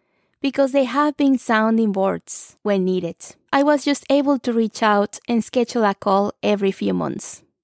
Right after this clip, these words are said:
There is a clip from Simon Sinek talking about reciprocity. He talks about how the whole mentor-mentee relationship is unbalanced. One should only agree to be someone's mentor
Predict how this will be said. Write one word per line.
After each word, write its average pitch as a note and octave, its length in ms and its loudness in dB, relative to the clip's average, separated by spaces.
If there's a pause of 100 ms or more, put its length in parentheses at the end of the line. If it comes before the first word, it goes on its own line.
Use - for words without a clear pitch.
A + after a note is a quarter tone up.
(280)
There D#4 120 4
is E4+ 180 2
a D#4 60 0
clip D4 340 -2
from A#3 160 2
Simon G#3+ 400 0
Sinek F#3+ 560 0 (240)
talking G#3 340 2
about F#3 360 0
reciprocity. F3+ 800 -6 (1200)
He - 160 -4
talks D4+ 300 0
about A#3 300 0
how A3 200 0
the A3 80 2
whole G#3 500 -2
mentor-mentee A3 880 0
relationship G3+ 800 0
is A#3+ 160 -4
unbalanced. B3+ 800 0 (1200)
One D#4+ 220 2
should - 240 -2
only D#4 320 4
agree A#3 260 0
to G#3 140 -8
be G#3 180 -4
someone's G#3 540 -2
mentor G3 480 0